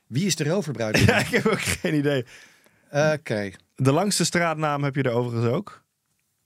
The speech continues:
Speaker 1: In Eindhoven, ja. Dat is de burgemeester Josephus Theodorus Maria Smits van Ooyenstraat. Tweeënvijftig. Want het zijn tweeënvijftig letters.
Speaker 2: Exact.
Speaker 1: Is een hele bekende. Ik woonde in Utrecht in de Antonius Matthäuslaan.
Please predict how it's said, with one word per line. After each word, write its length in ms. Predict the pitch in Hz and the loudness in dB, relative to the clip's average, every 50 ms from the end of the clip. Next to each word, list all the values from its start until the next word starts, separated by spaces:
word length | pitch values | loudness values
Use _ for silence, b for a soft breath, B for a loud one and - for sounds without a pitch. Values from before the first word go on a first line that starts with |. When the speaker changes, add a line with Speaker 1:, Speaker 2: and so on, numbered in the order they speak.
| _ _ _ _ _ _ _ _ _ | _ _ _ _ _ _ _ _ _
Speaker 1:
In 140 | - 180 208 | 0 2 2
Eindhoven, 380 | 214 220 180 180 139 113 123 170 | 2 2 2 0 0 0 0 0
ja. 100 | 214 143 | 0 0
Dat 100 | 131 143 | 0 -2
is 100 | 165 - | -6 -6
de 140 | - 147 131 | -6 -4 -2
burgemeester 580 | 123 156 147 - 151 151 156 156 139 - 143 | -2 -2 -2 -2 -2 -2 -2 -2 -4 -4 -4
Josephus 440 | 135 139 135 120 131 147 143 131 123 | -2 -2 -2 0 0 -2 -2 -4 -6
Theodorus 400 | - 143 131 127 127 123 117 110 | -4 -4 -4 -2 -4 -4 -4 -6
Maria 260 | 123 120 127 123 127 | -4 -4 -4 -4 -4
Smits 320 | 117 - - 131 123 - - | -4 -4 -6 -6 -6 -6 -6
van 160 | - 117 113 | -8 -8 -6
Ooyenstraat. 680 | 131 131 139 131 113 - - - 101 95 98 101 - - b b b b b b b _ _ | -4 -4 -2 -2 -4 -4 -6 -6 -8 -8 -10 -12 -14 -20 b b b b b b b _ _
Tweeënvijftig. 880 | - - 123 117 101 101 101 95 110 110 104 107 - - 104 - - _ _ _ _ _ _ _ _ _ _ | -2 0 2 2 2 0 -2 -2 -2 -2 -4 -4 -8 -12 -18 -20 -20 _ _ _ _ _ _ _ _ _ _
Want 140 | 113 110 | -8 -4
het 80 | 104 - | -4 -4
zijn 120 | - 104 | -4 -4
tweeënvijftig 520 | - - 104 98 95 - 101 90 - - - | -6 -6 -8 -8 -6 -8 -10 -10 -10 -12 -14
letters. 260 | 98 95 - - 101 | -14 -14 -14 -8 -6
Speaker 2:
Exact. 720 | 104 101 101 98 92 - - - 87 87 117 - _ - | -2 0 0 0 0 -2 -6 -8 -8 -8 -10 -14 _ -6
Speaker 1:
Is 120 | 143 127 117 | -4 -2 0
een 60 | 123 | 0
hele 140 | 120 117 110 | 0 0 -2
bekende. 280 | 104 - 131 120 113 B B B B | -2 -2 -4 -4 -4 B B B B
Ik 180 | B 151 147 147 | B -4 -4 0
woonde 340 | 151 160 170 170 160 156 | 0 0 0 2 0 0
in 100 | 147 139 | -2 -2
Utrecht 480 | 143 175 175 - - 190 185 - - - | -4 -4 -6 -4 -2 -2 -2 -2 -6 -8
in 200 | - 156 151 151 | -6 -4 -2 -2
de 100 | 139 139 | -2 -2
Antonius 600 | - 139 135 - 160 156 156 151 151 143 135 - - | -2 -4 -2 -2 -2 -2 0 -2 -2 -4 -4 -4 -6
Matthäuslaan. 880 | 123 - - 160 170 170 139 113 95 110 101 95 98 107 151 165 147 | -8 -4 -2 -2 -2 -2 -4 -4 -6 -8 -8 -8 -6 -6 -8 -8 -10